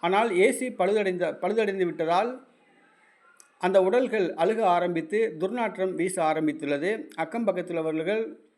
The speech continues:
காவல்துறையில் புகார் அளித்தனர். தற்பொழுது காவல்துறை விசாரித்து வருகின்றனர். இந்த சூழ்நிலையில்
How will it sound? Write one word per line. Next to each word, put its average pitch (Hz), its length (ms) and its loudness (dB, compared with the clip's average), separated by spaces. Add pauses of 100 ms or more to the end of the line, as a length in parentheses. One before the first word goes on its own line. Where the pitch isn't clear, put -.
காவல்துறையில் 190 680 0
புகார் 180 280 0
அளித்தனர். 135 560 -4 (560)
தற்பொழுது 190 540 0
காவல்துறை 190 680 0
விசாரித்து 185 560 -4
வருகின்றனர். 151 640 -2
இந்த 170 220 -2
சூழ்நிலையில் 175 920 -4